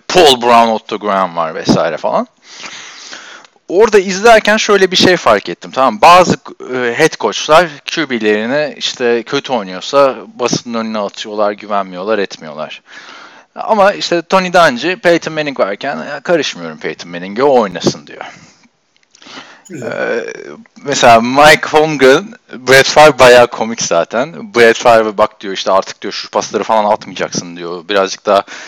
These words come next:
Speaker 1: sakin ol maç şeyde diyor. <laughs> Tamam mı? Ma-, maç ortada da diyor saçma saçma hareketler yapmak yok diyor. Tamam mı? Brett Favre tabii tabii falan diyor abi. Sonra gidiyor güm interception <laughs> sıkıyor abi. <laughs> Ondan
Speaker 2: Tabii tabii,
Speaker 1: sonra
Speaker 2: şey, no,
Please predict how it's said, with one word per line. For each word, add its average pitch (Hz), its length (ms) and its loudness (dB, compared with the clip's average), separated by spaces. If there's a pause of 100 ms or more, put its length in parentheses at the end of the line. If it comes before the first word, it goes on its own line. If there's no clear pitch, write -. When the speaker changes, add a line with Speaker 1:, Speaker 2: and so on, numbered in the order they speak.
(140)
Speaker 1:
sakin 110 380 -2
ol 101 100 -4
maç 98 200 -2
şeyde 110 380 0
diyor. 90 160 -4 (420)
<laughs> - 400 -4
Tamam 135 320 2
mı? 107 160 -6 (400)
Ma-, 131 200 4
maç 123 220 4
ortada 147 340 4
da 127 160 2
diyor 156 220 4 (300)
saçma - 400 -4
saçma 143 320 0
hareketler 135 440 6
yapmak 143 420 4
yok 160 260 2
diyor. 104 140 -2
Tamam 131 320 2
mı? 110 100 -8
Brett 117 160 0
Favre - 220 -10
tabii 110 220 -10
tabii 98 180 -8
falan 107 400 0
diyor 98 160 2
abi. 120 200 2
Sonra 131 260 0
gidiyor 131 340 -8 (220)
güm 120 220 -4
interception 123 680 -2 (280)
<laughs> - 300 -16
sıkıyor - 600 0
abi. 87 160 2 (280)
<laughs> - 360 -2 (440)
Ondan 139 220 2
Speaker 2:
Tabii 156 100 8
tabii, 160 120 6
Speaker 1:
sonra 135 180 2
Speaker 2:
şey, 147 260 2
no, 151 220 -2